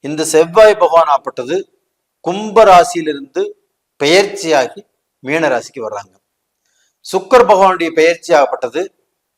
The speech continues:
சுக்கிர பகவான் மீன ராசியில உச்சம் அடைஞ்சிருக்கிறாங்க.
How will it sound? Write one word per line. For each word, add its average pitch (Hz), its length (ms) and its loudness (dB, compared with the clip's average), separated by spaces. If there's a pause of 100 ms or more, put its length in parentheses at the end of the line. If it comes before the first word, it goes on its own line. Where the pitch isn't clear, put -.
(280)
சுக்கிர 175 320 0 (120)
பகவான் 180 320 2 (340)
மீன 202 300 2
ராசியில 160 380 2 (640)
உச்சம் - 460 0
அடைஞ்சிருக்கிறாங்க. 147 640 -4